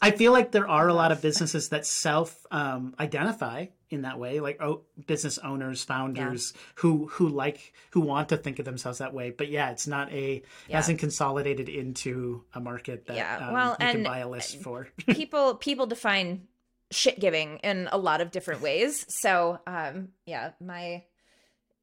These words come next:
Speaker 2: it, yeah, it's, it's tough.
Speaker 1: Yeah.
Speaker 2: But, um, but I do find my people.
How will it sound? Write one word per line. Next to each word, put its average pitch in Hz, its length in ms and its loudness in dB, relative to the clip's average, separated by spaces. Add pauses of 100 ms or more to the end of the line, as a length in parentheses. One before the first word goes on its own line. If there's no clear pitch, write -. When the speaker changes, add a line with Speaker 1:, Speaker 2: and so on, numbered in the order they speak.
(120)
Speaker 2:
it, - 140 -14 (100)
yeah, 131 180 -10 (360)
it's, - 360 -12
it's - 140 -14
tough. - 160 -16
Speaker 1:
Yeah. 123 200 -6 (100)
Speaker 2:
But, 185 320 -2
um, 180 360 -8 (440)
but 277 100 -2
I 339 80 6
do 381 160 2
find 381 300 0
my 349 140 -2
people. 190 540 -2